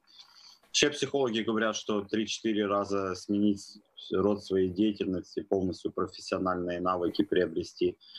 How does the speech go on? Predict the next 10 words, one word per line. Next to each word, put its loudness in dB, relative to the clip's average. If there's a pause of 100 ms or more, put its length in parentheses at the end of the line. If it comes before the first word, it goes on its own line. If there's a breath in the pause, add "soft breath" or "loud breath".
(160 loud breath)
с -4
нуля 4
в -12
течение, -4
там, 0
жизни, 2
в -8
течение, 0
там, 0
шестидесяти -2